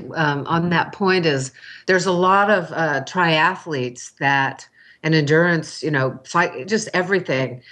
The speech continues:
that have a job, have a family,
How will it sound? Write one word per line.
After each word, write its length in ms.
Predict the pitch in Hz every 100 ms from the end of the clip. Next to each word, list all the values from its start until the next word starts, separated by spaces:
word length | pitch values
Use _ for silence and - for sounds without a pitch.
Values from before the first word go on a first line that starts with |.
| -
that 280 | 196 180 -
have 260 | - 160 196
a 40 |
job, 420 | 180 170 147 143 151
have 240 | 170 180
a 60 | 185
family, 680 | - 170 185 165 131 131